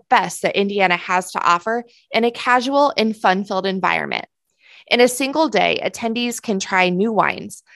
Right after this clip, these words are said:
find out more about Hoosier wineries and winemakers, and enjoy great food and entertainment. Backed by popular demand,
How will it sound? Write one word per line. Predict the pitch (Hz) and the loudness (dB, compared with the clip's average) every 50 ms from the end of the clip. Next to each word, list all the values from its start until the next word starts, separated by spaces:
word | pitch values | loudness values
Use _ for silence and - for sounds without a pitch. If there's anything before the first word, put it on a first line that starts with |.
| - - _ _ | -20 -20 _ _
find | 254 247 240 240 | 0 2 2 4
out | 247 233 214 202 | 2 2 2 2
more | 214 220 233 262 | 2 2 4 4
about | 247 254 226 196 196 | 4 4 2 2 0
Hoosier | - 247 254 233 262 254 214 | -2 -4 -4 -2 -2 0 0
wineries | 208 202 202 208 226 247 262 277 285 269 - - - | 0 0 0 -2 -4 -4 -6 -6 -8 -10 -12 -4 0
and | 202 208 208 | 0 2 2
winemakers, | 196 185 196 208 220 247 254 247 269 285 302 285 - - _ _ _ _ - | 2 2 2 2 0 -2 -4 -2 -2 -2 -2 -4 -8 -12 _ _ _ _ -4
and | - 233 | 0 2
enjoy | 233 220 214 233 226 214 208 | 2 2 2 2 0 0 0
great | 196 - 202 233 294 - - | 0 0 2 2 2 2 -2
food | - - 247 208 185 | -4 -2 0 0 2
and | 190 185 165 | 2 2 2
entertainment. | 156 196 190 165 170 - - 214 190 175 156 - - - _ _ _ _ _ _ _ _ _ _ _ - - _ - | 2 2 2 0 0 -4 -6 -4 -4 -4 -4 -6 -8 -12 _ _ _ _ _ _ _ _ _ _ _ -14 -14 _ -4
Backed | 202 247 233 233 247 247 - | 0 2 2 4 2 2 0
by | 247 214 | 0 0
popular | 214 - - - 226 226 - 240 233 226 214 202 | 0 -2 -2 0 0 0 0 0 0 0 0 0
demand, | 190 208 190 190 185 180 185 208 220 | -2 -4 -4 -2 0 0 -2 -2 -4